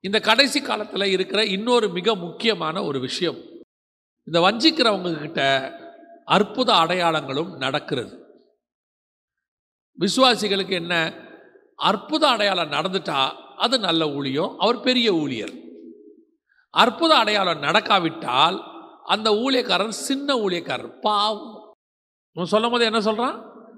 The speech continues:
பாவம், அவரு ஒரு சின்ன ஊழியம் பண்ணிட்டு இருக்காரு. ஏன்பா? அவர்ல ஒண்ணும் இல்லைங்க, போனா சர்ச்சு நடக்குது, ஒரு அற்புத அடையாளம் அப்படிலாம் ஒண்ணும் இல்லை.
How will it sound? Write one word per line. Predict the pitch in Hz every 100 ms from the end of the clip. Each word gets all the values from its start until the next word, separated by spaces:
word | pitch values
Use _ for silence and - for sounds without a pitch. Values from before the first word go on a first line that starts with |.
| - _ _
பாவம், | 269 302 349 226 - - - - - - _ _
அவரு | - 107 208 254 -
ஒரு | 294 196
சின்ன | 262 277
ஊழியம் | 262 262 262
பண்ணிட்டு | 233 214
இருக்காரு. | 196
ஏன்பா? | 196 247 247 240 - - - - -
அவர்ல | 196 254 - 480
ஒண்ணும் | 302 320 349 320
இல்லைங்க, | 294 226 170
போனா | 185 196 277 330 339 - -
சர்ச்சு | 262 254 294
நடக்குது, | 262 247 240 214
ஒரு | 160 180
அற்புத | 147 - 233 254
அடையாளம் | 240 240 247
அப்படிலாம் | - 190 208 220
ஒண்ணும் | 196 180
இல்லை. | 147